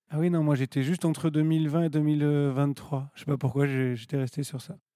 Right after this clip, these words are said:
Eh ben oui, nous, on a, on avait un groupe de musique à l'époque qui s'appelait M P L,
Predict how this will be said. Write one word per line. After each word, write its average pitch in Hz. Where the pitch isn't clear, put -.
Eh 147
ben 143
oui, 202
nous, 214
on 180
a, 156
on 151
avait 175
un 208
groupe 175
de 175
musique 170
à 151
l'époque 185
qui 135
s'appelait 139
M 139
P 143
L, 151